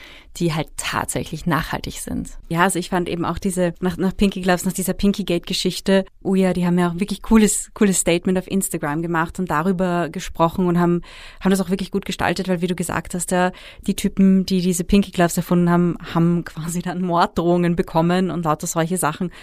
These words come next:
Speaker 2: was absolut nicht okay ist. Also ich, ich sah das auch, wirklich auch einen schwarzen Tag des Feminismus und da gab's viele Postings, die richtig gut gemacht waren. Man, man kann ja das Produkt kritisieren.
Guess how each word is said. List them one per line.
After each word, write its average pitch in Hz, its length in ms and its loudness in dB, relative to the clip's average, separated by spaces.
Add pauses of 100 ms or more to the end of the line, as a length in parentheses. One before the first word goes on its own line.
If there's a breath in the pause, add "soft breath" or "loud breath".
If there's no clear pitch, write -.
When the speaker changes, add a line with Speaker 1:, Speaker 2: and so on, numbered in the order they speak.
(140 loud breath)
Speaker 2:
was 175 100 2
absolut 165 460 -2
nicht 160 200 -6
okay 139 220 -4
ist. 147 100 -4
Also 160 140 -6
ich, - 220 -10
ich 165 100 -8
sah - 120 -4
das - 160 -8
auch, 151 240 -6 (140)
wirklich 170 360 0
auch 165 60 0
einen 175 200 4
schwarzen - 420 -2
Tag 156 260 -2
des - 140 -2
Feminismus 185 680 4
und 175 220 -2 (220 loud breath)
da - 80 -4
gab's - 240 2
viele 208 240 4
Postings, 196 680 2 (280 soft breath)
die 202 80 6
richtig 196 320 0
gut 208 180 -2
gemacht 175 380 0
waren. 165 160 4
Man, 196 120 2
man 180 120 -4
kann 202 160 4
ja 208 60 4
das 190 120 0
Produkt 196 360 0
kritisieren. 156 580 -2